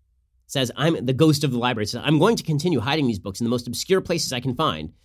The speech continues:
to keep this propaganda out of the hands of young minds. Your liberal angst gives me great pleasure."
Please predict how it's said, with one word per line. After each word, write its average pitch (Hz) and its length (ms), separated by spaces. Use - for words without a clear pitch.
to - 60
keep 156 180
this 143 100
propaganda 139 540
out 120 120
of 101 80
the 107 60
hands 123 280
of 104 120
young 113 160
minds. 85 440
Your 120 100
liberal 165 340
angst 131 520
gives 147 200
me 151 120
great 123 300
pleasure." 98 420